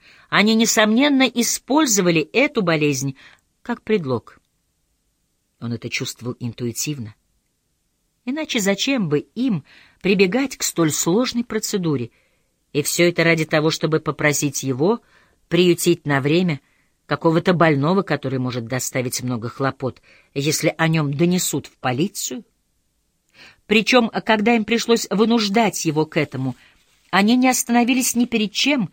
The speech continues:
прибегли даже к прямой угрозе.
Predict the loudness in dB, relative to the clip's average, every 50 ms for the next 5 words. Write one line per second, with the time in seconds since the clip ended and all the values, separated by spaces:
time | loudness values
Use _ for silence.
0 | _ _ _ _ _ _ _ _ _ _ _ _ _ 2 4 4 4 6 4 4
1 | 4 4 4 4 4 4 4 4 4 2 0 -2 -4 -2 0 2 2 4 4 4
2 | 2 2 2 0 -2 -2 0 2 4 4 4 4 2 2 2 0 0 -2